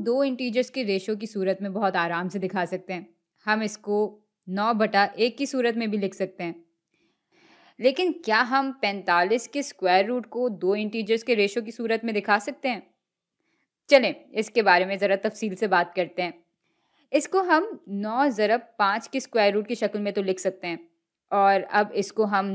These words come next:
नौ के स्क्वायर रूट ज़रब पाँच के स्क्वायर रूट में ले आएंगे।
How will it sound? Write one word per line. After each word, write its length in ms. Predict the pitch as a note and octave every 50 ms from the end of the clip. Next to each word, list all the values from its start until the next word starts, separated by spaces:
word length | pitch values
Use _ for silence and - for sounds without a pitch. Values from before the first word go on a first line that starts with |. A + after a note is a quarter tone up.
| F#3
नौ 220 | F3 E3+ E3+ F3+ F#3
के 160 | F3+ - A3 G#3
स्क्वायर 460 | - - _ - F#3+ F3+ F3+ F#3+ G#3
रूट 260 | B3 C4 B3 B3 - _ _ _ G3 F#3+ _ _ _ _ _ -
ज़रब 440 | G3+ G3 A#3 B3 B3+ D4+ D4+ - - -
पाँच 280 | A#3 A#3 A#3 B3+ B3+ -
के 120 | - C#4+
स्क्वायर 320 | C4+ - - A3+ G3+ G3 F3+
रूट 160 | F#3+ F#3 F#3
में 120 | G3 G#3
ले 120 | G3 F#3+ F#3+
आएंगे। 340 | F3 F3 F3 F3 F3+ F3+